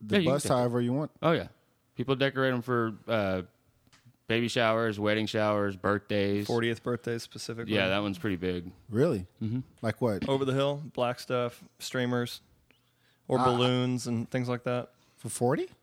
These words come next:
Speaker 3: Yeah, over
Speaker 2: Yep.
Speaker 3: the hill parties.
Speaker 1: I don't know what that is.
Speaker 3: Okay, well, we've even done sixty-year-old birthday parties. Wh-, uh, we've, sometimes when we take it tailgating or take it to Kyle Field for a game or something like that, people ask if they can get on earlier and decorate it.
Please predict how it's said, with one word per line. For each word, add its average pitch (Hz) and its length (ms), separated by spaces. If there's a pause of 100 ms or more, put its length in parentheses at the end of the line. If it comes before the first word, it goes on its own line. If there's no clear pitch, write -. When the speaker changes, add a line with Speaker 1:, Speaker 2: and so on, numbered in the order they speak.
(420)
Speaker 3:
Yeah, 139 240
over 123 120
Speaker 2:
Yep. 131 80
Speaker 3:
the 127 80
hill 131 160
parties. - 420 (400)
Speaker 1:
I 107 80
don't 110 120
know 110 100
what 107 120
that 104 140
is. 113 260 (100)
Speaker 3:
Okay, 127 260
well, 131 160
we've 196 180
even 165 220
done 113 160
sixty-year-old 113 560
birthday 104 280
parties. 113 320 (400)
Wh-, 131 140
uh, 110 360
we've, 131 320 (360)
sometimes 143 440
when 123 120
we 120 80
take 127 200
it - 100
tailgating 127 580
or 117 100
take 123 240
it 120 140 (300)
to 113 240
Kyle 120 320
Field 123 360
for 120 160
a 120 60
game 120 280
or 123 40
something 127 300
like 120 160
that, 120 220
people 120 320
ask 117 260
if 117 80
they 117 100
can 123 120
get 117 120
on 117 180
earlier 113 380
and 113 80
decorate 113 420
it. 107 140